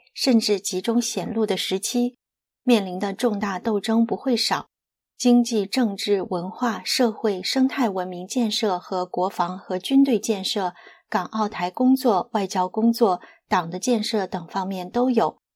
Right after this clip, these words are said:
而且越来越复杂。按照正常的逻辑，此时谈斗争应该主要是与美国的斗争，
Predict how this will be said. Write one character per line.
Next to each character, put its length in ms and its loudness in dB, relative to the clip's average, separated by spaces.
而 160 0
且 300 -6
越 180 0
来 160 -8
越 160 -2
复 240 0
杂。 380 -6
按 200 6
照 200 4
正 200 4
常 220 -4
的 140 0
逻 260 -2
辑， 360 0
此 200 6
时 220 2
谈 260 -4
斗 180 0
争 280 -6
应 160 4
该 160 2
主 180 0
要 220 2
是 200 0
与 140 -2
美 220 -2
国 200 -4
的 120 0
斗 180 2
争， 320 -6